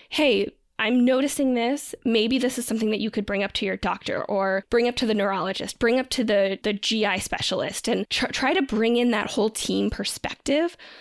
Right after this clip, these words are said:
especially working in early intervention. A lot of times we're the only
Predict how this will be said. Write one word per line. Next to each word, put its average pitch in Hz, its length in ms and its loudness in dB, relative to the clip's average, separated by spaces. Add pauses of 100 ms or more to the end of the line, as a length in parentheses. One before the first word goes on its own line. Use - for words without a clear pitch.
especially 269 360 0
working 226 320 0
in 208 120 0
early 208 240 0
intervention. 233 400 2
A 208 80 0
lot 208 160 2
of 214 40 -4
times 214 240 -2
we're 202 140 0
the 202 180 -2
only 202 540 0